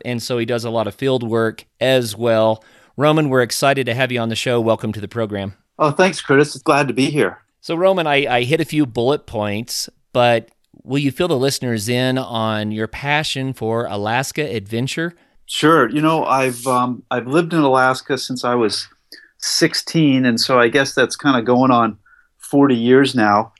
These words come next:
Speaker 2: And I, I really think it's the, the best place in the world for wilderness adventure. And I've, I've traveled around the world looking for places that would be better. But Alaska is the best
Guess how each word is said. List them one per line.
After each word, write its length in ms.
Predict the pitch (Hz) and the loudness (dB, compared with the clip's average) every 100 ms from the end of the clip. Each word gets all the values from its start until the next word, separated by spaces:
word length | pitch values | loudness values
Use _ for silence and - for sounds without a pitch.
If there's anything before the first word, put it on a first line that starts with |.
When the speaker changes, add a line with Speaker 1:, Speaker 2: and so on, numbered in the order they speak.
| _ | _
Speaker 2:
And 100 | 117 | 2
I, 240 | 120 123 - - | 4 2 0 0
I 120 | 123 | 0
really 580 | 127 147 175 151 127 117 _ - | 4 6 6 6 2 -6 _ -8
think 160 | 160 156 | -4 -2
it's 160 | - | -4
the, 400 | - 139 120 104 _ - | -2 2 4 2 _ -14
the 60 | 113 | -2
best 300 | 143 151 - | 0 0 -2
place 300 | 135 120 127 | -2 0 -2
in 80 | |
the 80 | 113 | -2
world 460 | 110 131 131 117 - | 0 4 4 2 0
for 140 | 113 | -4
wilderness 520 | 101 131 135 117 107 113 | 2 4 4 2 0 -4
adventure. 440 | 98 101 82 98 | -2 -2 -2 -2
And 80 | 104 | 0
I've, 200 | 120 - - | 0 -2 -6
I've 260 | 107 87 - _ _ | -6 -6 -14 _ _
traveled 360 | - 143 147 131 | 0 2 4 2
around 220 | 117 117 | 2 2
the 80 | 107 | 0
world 240 | 113 117 | 0 0
looking 260 | 113 143 123 | 0 -4 -4
for 120 | 113 | -8
places 440 | - 117 107 117 104 | -4 -2 0 -2 0
that 180 | 107 | 0
would 140 | 107 101 | 0 -4
be 140 | 107 | -4
better. 420 | 95 123 110 95 - - - _ - | 2 4 4 0 -4 -20 -20 _ -12
But 280 | 120 117 110 | 0 2 2
Alaska 460 | 113 127 131 - | 2 2 0 -4
is 100 | 107 | -6
the 80 | 110 | -6
best 640 | 104 123 113 - - - | 0 2 2 0 -12 -16